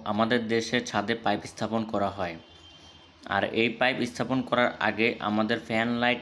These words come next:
ইত্যাদির পয়েন্ট স্থাপন করে পাইপ ওয়্যারিং করতে হয়। এই পোস্টে আমরা দেখব এই পাইপ বসাতে হবে কী কী সতর্কতা মেনে কাজ করতে হবে সে সম্পর্কে। যেমন,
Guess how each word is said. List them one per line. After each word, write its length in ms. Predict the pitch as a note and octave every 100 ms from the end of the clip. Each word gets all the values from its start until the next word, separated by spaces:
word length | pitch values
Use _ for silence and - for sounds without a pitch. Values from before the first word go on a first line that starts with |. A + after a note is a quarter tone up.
| A2+
ইত্যাদির 320 | G#2+ A2+ A#2 -
পয়েন্ট 240 | A2 A2+ A2
স্থাপন 280 | - A2+ A#2+ A#2+
করে 160 | A2 A#2+ -
পাইপ 180 | G#2 A2
ওয়্যারিং 240 | A2 A2 G#2+
করতে 280 | G#2+ - G#2
হয়। 260 | G2 F2+ - - - - - - - - - -
এই 160 | B2+ B2+ -
পোস্টে 380 | B2+ B2 - A#2+ -
আমরা 280 | - G#2+ A#2
দেখব 320 | G#2 G#2+ G2+ A2+ A#2 -
এই 140 | A#2+ A#2
পাইপ 180 | A2 A2+ A2
বসাতে 340 | A#2 B2 A#2
হবে 220 | A#2+ A2+ B2+
কী 160 | C3+
কী 120 | B2 C3
সতর্কতা 520 | A#2+ A2+ A#2 A#2 B2
মেনে 260 | A2+ A2 A2
কাজ 120 | G#2+ -
করতে 200 | G#2 G#2 A#2
হবে 140 | A2+
সে 180 | B2 - B2+
সম্পর্কে। 400 | B2 G#2+ G2+ - F#2+ - - _ _ _ _ - - - - -
যেমন, 380 | G#2+ G2+ F#2+